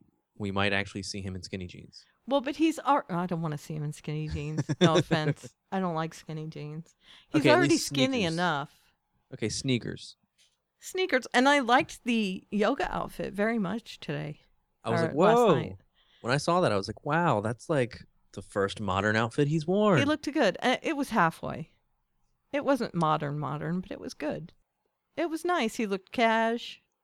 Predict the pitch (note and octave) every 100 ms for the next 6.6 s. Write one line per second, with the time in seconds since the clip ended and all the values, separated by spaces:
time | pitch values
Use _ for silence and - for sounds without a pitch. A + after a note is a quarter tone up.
0 | _ A3+ F#3 G#3 G3 G3+ G3 G3+ G3+ G3
1 | F#3+ G3 _ _ _ _ _ _ _ -
2 | - - A#2 A2 D3 D3+ B2+ A2 G#2+ G#2+
3 | G#2 G2+ G2+ G2+ G2+ F#2+ G2+ F#2 F#2 F#2+
4 | G2 F#2 F2 - F2 - - _ _ _
5 | - F3 D3+ D3 F3 B3 - - _ _
6 | _ D#3 D3 D#3+ A#3+ -